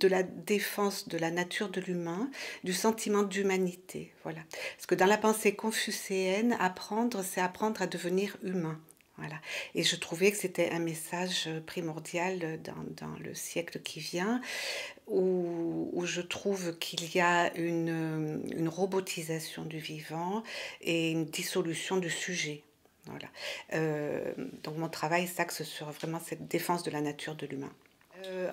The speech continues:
en, en avançant dans, dans mes recherches sur les rapports de Lacan et la Chine, je me suis rendu compte qu'en fait Lacan avait été sinisé, et sinisé très tôt. Euh,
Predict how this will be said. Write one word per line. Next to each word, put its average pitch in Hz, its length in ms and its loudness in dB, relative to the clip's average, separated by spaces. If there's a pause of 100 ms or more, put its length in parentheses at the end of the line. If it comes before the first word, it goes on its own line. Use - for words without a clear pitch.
en, 202 160 4
en 220 180 4
avançant 220 580 2
dans, 180 380 0 (160)
dans 175 140 -4
mes 175 440 -4
recherches 180 720 2
sur 175 340 -2
les 175 120 2
rapports 185 380 0
de 175 100 -2
Lacan 170 280 -2
et 196 120 0
la 175 160 0
Chine, 262 520 4 (320)
je - 160 0
me 240 60 6
suis 240 200 2
rendu 185 280 0
compte 254 360 0
qu'en 190 120 -2
fait 220 260 -4
Lacan 190 380 2
avait 190 240 4
été 185 220 4
sinisé, 185 800 0 (320)
et 180 80 2
sinisé 185 600 4
très 202 280 2
tôt. 170 320 -6 (400)
Euh, 165 340 2